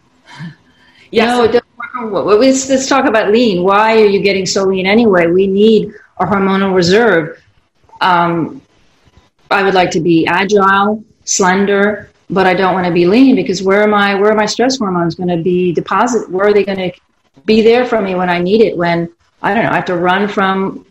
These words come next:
Speaker 2: a tiger, I have to run from a car, I have to move quickly because something is happening. All these, these hormones come from a small amount of fat that has to be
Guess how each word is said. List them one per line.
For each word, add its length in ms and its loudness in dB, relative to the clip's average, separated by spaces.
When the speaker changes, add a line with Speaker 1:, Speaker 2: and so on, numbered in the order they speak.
Speaker 2:
a 80 -8
tiger, 400 -2
I 40 2
have 100 -2
to 80 -6
run 220 -2
from 160 -4
a 40 -4
car, 380 0
I 60 2
have 100 -4
to 320 -8
move 500 2
quickly 400 2
because 320 -2
something 360 -2
is 120 -4
happening. 540 -6
All 260 2
these, 520 0
these 240 0
hormones 480 2
come 300 -2
from 280 -2
a 60 -4
small 500 0
amount 280 2
of 100 -10
fat 300 -2
that 100 -6
has 260 -4
to 80 2
be 280 -2